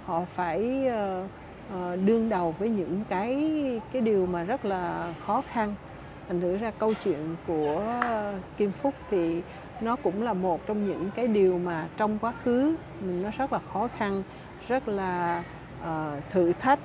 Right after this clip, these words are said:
trong cuộc sống, chịu đựng những cái đau đớn, rồi mất mát, rồi, ờ, không có tự do.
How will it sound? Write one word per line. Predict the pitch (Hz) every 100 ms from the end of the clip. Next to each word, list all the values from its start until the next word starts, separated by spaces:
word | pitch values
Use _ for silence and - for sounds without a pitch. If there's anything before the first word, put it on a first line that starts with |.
| -
trong | 233 208
cuộc | 196 170
sống, | - 185 208 269 302 -
chịu | 202 180 180
đựng | 185 170 175
những | 190 170
cái | 214 247
đau | 196 196 190
đớn, | 208 226 277 320 - - - - 180
rồi | 185 180 170 170 165 160 170
mất | 226 277 240
mát, | 240 262 330 - - - - - 190
rồi, | 185 175 170 170 170
ờ, | 170 165 165 165 175 180 - - -
không | - 233
có | 233
tự | - 170 135
do. | 190 208 220